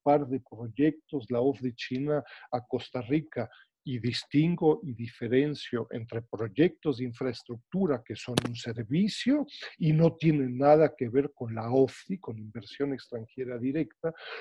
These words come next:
los montos de ofdi, eh, de China en Centroamérica en general y específicamente en Costa Rica han sido ínfimos y han resultado, yo les diría, en cierta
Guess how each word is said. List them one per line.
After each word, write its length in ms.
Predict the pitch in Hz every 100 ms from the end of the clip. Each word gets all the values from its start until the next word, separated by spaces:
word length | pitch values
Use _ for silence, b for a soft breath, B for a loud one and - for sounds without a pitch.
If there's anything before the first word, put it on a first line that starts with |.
| B
los 180 | 202 214
montos 480 | 277 285 - 139 123
de 80 |
ofdi, 420 | 160 160 151 160 -
eh, 340 | 139 127 127 117
de 520 | 127 123 120 120 117 -
China 520 | - 165 165 151 127 b _ _
en 220 | 160 143
Centroamérica 960 | - 139 123 117 120 131 156 147 - 123
en 100 | 117
general 640 | - 117 117 139 160 120
y 200 | 165 160
específicamente 1300 | 151 - 131 - 202 - 156 127 123 131 139 139 123
en 80 | 117
Costa 340 | 117 - 123 117
Rica 340 | 190 - 180 165 B B B
han 180 | 139 131
sido 380 | - 143 135 -
ínfimos 680 | 233 226 190 - 185 240 - 156
y 80 |
han 200 | 156 170
resultado, 800 | 156 170 - 190 - 131 139 165
yo 160 | 123 131
les 220 | 139 135
diría, 340 | 143 120 139
en 100 | 151
cierta 600 | 117 - 135 143 - 147